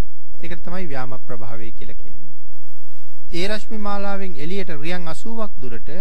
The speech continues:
තවත් රශ්මි මාලාවක් විහිදෙනවා. ඒකට කියන්නේ අසිති හස්ත්‍ය ප්‍රභා කියලා. සමහර වෙලාවට පූර්ණ චන්ද්‍රයා අහසේ දකින ඇතැම් දවසක අපි දකිනවා හඳට ටිකක් ඈතින්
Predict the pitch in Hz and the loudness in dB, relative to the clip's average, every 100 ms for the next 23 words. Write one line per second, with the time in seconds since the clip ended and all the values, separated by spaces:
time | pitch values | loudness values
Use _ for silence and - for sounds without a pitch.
0 | 233 - - - - - - - - - | 0 0 0 -2 -2 -2 0 0 0 0
1 | 170 233 - 170 - 156 139 127 120 113 | 0 0 0 0 0 0 0 0 0 0
2 | - - 117 - - - - - - - | 0 0 0 0 0 0 0 0 -2 0
3 | - - - - - - - 175 208 208 | 0 0 0 0 0 0 0 0 0 0
4 | 226 202 160 - - 220 - 190 - 214 | 0 0 0 0 0 0 0 0 0 0
5 | - 156 127 - - - - - - - | 0 0 0 0 0 0 0 0 0 0
6 | - - - - - - - - - - | 0 0 0 0 0 0 0 0 0 0
7 | - - - - 185 202 214 214 135 135 | 0 0 0 0 0 0 0 0 0 0
8 | 147 160 - 240 220 - - - - - | 0 0 0 0 0 0 0 0 0 0
9 | - 170 202 226 233 214 170 170 160 156 | 0 0 0 0 0 0 0 0 0 0
10 | 143 131 147 160 131 - - - - 180 | 0 0 0 0 0 0 0 0 0 0
11 | 202 127 120 - - 127 - - - - | 0 0 0 0 0 0 0 0 0 0
12 | - - - - - 147 156 143 175 165 | 0 0 0 0 0 0 0 0 0 0
13 | 131 131 147 170 165 165 170 - - 139 | 0 0 0 0 0 0 0 0 0 0
14 | 139 131 110 | 0 0 0